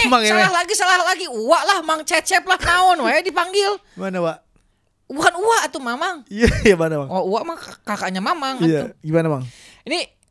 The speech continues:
Speaker 2: pokoknya kalau Aries itu harus banyak olahraga, Om.
Speaker 1: Mm-mm.
Speaker 2: Harus semangat ya. Karena kalau saya lihat ya, Aries ini sudah mulai mengurang sistem
Speaker 1: Imun,
Speaker 2: kekebalan
Speaker 1: imun.
Speaker 2: kepedeannya.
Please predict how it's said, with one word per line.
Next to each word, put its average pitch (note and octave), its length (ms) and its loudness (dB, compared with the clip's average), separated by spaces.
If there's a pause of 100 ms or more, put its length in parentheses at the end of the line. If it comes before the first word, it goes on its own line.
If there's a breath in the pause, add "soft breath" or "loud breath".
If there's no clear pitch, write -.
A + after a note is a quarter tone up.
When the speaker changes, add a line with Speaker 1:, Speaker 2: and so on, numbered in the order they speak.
(640)
Speaker 2:
pokoknya E3+ 600 -8 (420)
kalau A3 680 -6
Aries G3 300 -4
itu A3+ 300 -10
harus G3+ 400 -10
banyak F3+ 240 -8
olahraga, F3+ 560 -12
Om. D3+ 160 -18
Speaker 1:
Mm-mm. D3+ 300 -12 (400 soft breath)
Speaker 2:
Harus A#3 320 -4 (360)
semangat C#4 540 -8
ya. C4+ 140 -8 (340 soft breath)
Karena C4+ 380 -6 (140)
kalau C4+ 220 -2
saya C4 220 -4
lihat A#3+ 240 -2
ya, C4+ 240 -4
Aries A#3+ 300 -2
ini B3 180 -8
sudah B3+ 260 -2
mulai B3 360 -2 (220 soft breath)
mengurang C4+ 680 0 (220 loud breath)
sistem C4+ 880 -4 (180)
Speaker 1:
Imun, A#3+ 60 -20
Speaker 2:
kekebalan A3 560 2
Speaker 1:
imun. G3+ 240 2
Speaker 2:
kepedeannya. A3 600 -2